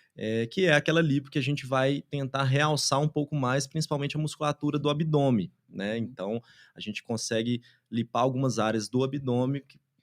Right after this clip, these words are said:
Speaker 1: é, fa-, né, realçando mais a musculatura. E aí, assim, tem muita ques-, muita gente que chega no consultório falando assim, "Ah, eu acho a lipo H D muito artificial",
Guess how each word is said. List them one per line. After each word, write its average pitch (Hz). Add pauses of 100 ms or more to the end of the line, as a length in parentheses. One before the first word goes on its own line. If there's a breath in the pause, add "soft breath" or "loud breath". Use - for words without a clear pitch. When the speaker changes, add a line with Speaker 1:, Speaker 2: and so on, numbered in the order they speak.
(120)
Speaker 1:
é, 131
fa-, 143 (200)
né, 151
realçando 156
mais 143
a 151
musculatura. 151 (560 loud breath)
E 170
aí, 175
assim, 110 (100)
tem 131
muita 143
ques-, 160
muita 139
gente 131
que -
chega 147
no 147
consultório 139
falando 147
assim, 147
"Ah, 156
eu 151
acho 151
a 156
lipo 151
H 139
D 135
muito 143
artificial", 131